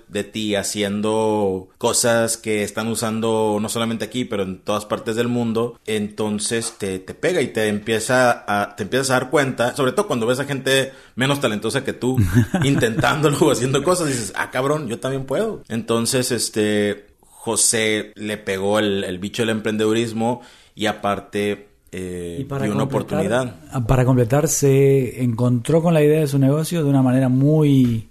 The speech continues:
Speaker 2: al azar.
Speaker 1: Sí, creo que fue a un festival de food trucks, ¿no? De estos camiones de, de,
Speaker 2: Sí,
Speaker 1: de
Speaker 2: que
Speaker 1: que
Speaker 2: están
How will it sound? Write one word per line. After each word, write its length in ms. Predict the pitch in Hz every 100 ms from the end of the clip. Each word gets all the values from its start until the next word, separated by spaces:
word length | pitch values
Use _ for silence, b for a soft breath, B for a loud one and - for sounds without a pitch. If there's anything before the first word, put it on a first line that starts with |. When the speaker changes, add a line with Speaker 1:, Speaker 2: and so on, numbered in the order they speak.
| -
Speaker 2:
al 200 | 117 117
azar. 480 | 113 165 165 - -
Speaker 1:
Sí, 340 | - 123 151 160
creo 200 | 147 160
que 100 | 135
fue 220 | - 113
a 80 | 123
un 1080 | 127 127 127 123 120 110 104 98 92 90 90
festival 520 | 127 120 104 101 101
de 600 | 117 117 110 98 90 -
food 300 | 85 - 139
trucks, 420 | 80 - 76 - -
¿no? 160 | 98
De 80 | 113
estos 280 | - 120 -
camiones 340 | 101 98 110
de, 220 | 107 95 87
de, 120 | 90
Speaker 2:
Sí, 60 | 117
Speaker 1:
de 320 | 104 - 76
Speaker 2:
que 80 | -
Speaker 1:
que 60 |
Speaker 2:
están 40 | 87